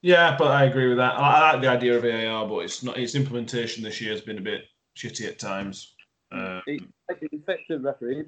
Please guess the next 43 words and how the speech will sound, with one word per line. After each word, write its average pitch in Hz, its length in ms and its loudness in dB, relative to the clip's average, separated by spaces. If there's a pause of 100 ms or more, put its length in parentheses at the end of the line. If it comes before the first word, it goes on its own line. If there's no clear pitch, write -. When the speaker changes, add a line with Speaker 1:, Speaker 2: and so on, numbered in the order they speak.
Speaker 2:
performances 113 600 -10
and 110 100 -14
all, 123 240 -6
hasn't 131 160 -8
it? 117 80 -18
Because 113 360 -12 (380)
I 98 40 -18
Speaker 1:
I 110 40 -14
Speaker 2:
think 139 200 -4
Speaker 1:
think 139 60 -6
so. - 60 -20 (280)
Speaker 2:
referees 123 240 -8
are 120 100 0 (460)
not, 156 280 -4 (240)
not 151 280 -6
purposely, 135 560 -6
but 110 220 -10
got 123 180 -6 (420)
lazier 120 580 -6
with 110 280 -14
decision 113 480 -12
making 107 400 -14 (180)
and, 107 360 -14 (100)
and 110 100 -12
just 117 160 -12
left 117 160 -8
it 120 60 -8
up - 80 -14
to - 80 -20
V 120 120 -4
A 120 80 -2
R, 120 120 -4
and 113 80 -14
then 113 160 -16
V 113 120 -8
A 117 80 -4
R's 117 200 -4
just 117 140 -20
gone 120 180 -6
with, 120 140 -8 (640)
with 120 100 -10
what 123 180 -4
refs - 380 -8